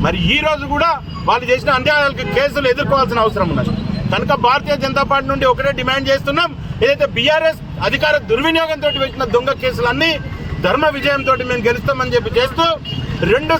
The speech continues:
సంవత్సరాలుగా ఎమ్మెల్యేగా ఉన్న కేటీ రామారావు పత్తకు లేడు. ఇక్కడ అరగోస పడుతున్న రైతుల యొక్క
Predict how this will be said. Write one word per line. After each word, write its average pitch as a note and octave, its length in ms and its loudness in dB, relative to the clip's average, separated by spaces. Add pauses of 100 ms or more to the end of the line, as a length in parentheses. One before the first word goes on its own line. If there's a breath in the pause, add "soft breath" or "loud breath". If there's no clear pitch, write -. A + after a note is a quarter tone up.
సంవత్సరాలుగా D4+ 600 2 (100)
ఎమ్మెల్యేగా C#4 420 2
ఉన్న C4 120 0 (100)
కేటీ C4 320 2
రామారావు C#4 420 2 (380 loud breath)
పత్తకు C#4 420 0
లేడు. D#4+ 220 4 (320)
ఇక్కడ - 240 2
అరగోస D#4 320 2 (140)
పడుతున్న C#4+ 280 0 (160)
రైతుల D#4 280 -2 (140)
యొక్క C#4+ 180 -2